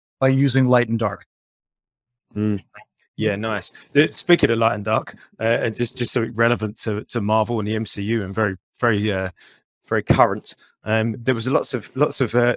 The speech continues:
Speaker 2: I wouldn't say controversy, it wasn't controversy, but intrigue around people seeing Daredevil in the daylight in the last episode of She-Hulk.
Speaker 1: <laughs>
Speaker 2: And there was
Speaker 1: Controversy? That, that created controversy.
Speaker 2: Yeah, I wou-, wouldn't say, I wouldn't say it was controversy. I wouldn't say it was controversy. That's probably the wrong word. But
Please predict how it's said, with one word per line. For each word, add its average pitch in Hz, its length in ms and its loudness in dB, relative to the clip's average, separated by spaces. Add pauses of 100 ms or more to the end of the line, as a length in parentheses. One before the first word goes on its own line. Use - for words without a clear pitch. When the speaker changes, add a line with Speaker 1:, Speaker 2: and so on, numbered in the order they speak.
Speaker 2:
I 87 60 -8 (100)
wouldn't - 200 -8
say 143 100 2
controversy, 110 640 -2
it 131 140 -18
wasn't 135 180 -8
controversy, 104 480 -4
but 107 160 -6
intrigue 110 580 -2 (180)
around 123 340 2
people 143 260 -4
seeing 123 340 -4
Daredevil 107 580 0 (220)
in 113 160 -2
the 113 100 0 (100)
daylight 107 460 0 (540)
in 117 140 0
the 113 60 4
last 127 360 6
episode 127 460 2
of 117 100 2
She-Hulk. 139 540 4
Speaker 1:
<laughs> 131 80 0 (600)
Speaker 2:
And 147 100 -4
there 175 100 2
was 175 100 4
Speaker 1:
Controversy? 220 640 0
That, 165 200 4
that 175 180 6
created 196 240 4
controversy. 165 580 2
Speaker 2:
Yeah, 156 320 6
I - 80 4
wou-, - 120 0
wouldn't 262 220 2
say, 240 120 4
I - 20 4
wouldn't 131 220 2
say 208 80 4
it 160 40 6
was 151 80 -4
controversy. 123 600 0
I 127 60 2
wouldn't 180 180 -4
say 160 80 -4
it - 20 -2
was 139 60 -8
controversy. 120 360 -8
That's 127 120 -8
probably 127 240 -2
the 110 80 -6
wrong 110 200 -2
word. 104 260 -2
But 120 140 -6